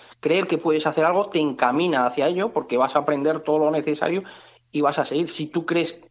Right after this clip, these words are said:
que de inicio algo no es posible, ni siquiera te vas a poner en marcha, ¿no? Entonces, nuestras creencias marcan nuestros techos. Y los techos de cada persona son diferentes, pero no son techos reales, son creencias nuestras, ¿no?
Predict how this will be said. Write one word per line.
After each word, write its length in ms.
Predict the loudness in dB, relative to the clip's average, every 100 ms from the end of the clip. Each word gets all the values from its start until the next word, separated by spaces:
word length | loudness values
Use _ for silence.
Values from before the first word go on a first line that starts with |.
| -2
que 140 | 0
de 80 | 2
inicio 400 | 0 0 0 0
algo 180 | 2 2
no 60 |
es 80 | 0
posible, 460 | -4 -4 -2 -4 -6 _ _ _ _
ni 140 | -8 -8
siquiera 360 | -8 -4 0
te 60 | 0
vas 180 | 0 -2
a 80 | -6
poner 240 | -6 -8
en 100 | -4
marcha, 340 | -2 -2 -6
¿no? 160 | -14 -14 -16 _ _ _
Entonces, 340 | -10 -4 -2 -2
nuestras 460 | -2 -2 -4 -4
creencias 360 | -4 -4 0 0
marcan 400 | 0 -2 -2 -2
nuestros 460 | -2 -4 -6 -10 -4
techos. 420 | -6 -6 -14 -16 _ _ _ _ _ _ _ _ _
Y 120 | -4
los 180 | -2 -2
techos 340 | -4 -2 -2 -2
de 120 | 0
cada 240 | 2 0
persona 400 | 0 -4 0 0
son 160 | 0 -2
diferentes, 460 | -4 -2 -2 -2 -4
pero 140 | 0
no 60 | 0
son 160 | 0 0
techos 300 | -2 0 2
reales, 300 | 2 0 -2
son 160 | -4 -2
creencias 520 | 0 0 0 -2 -4
nuestras, 400 | -6 -10 -12 -12
¿no? 140 | -12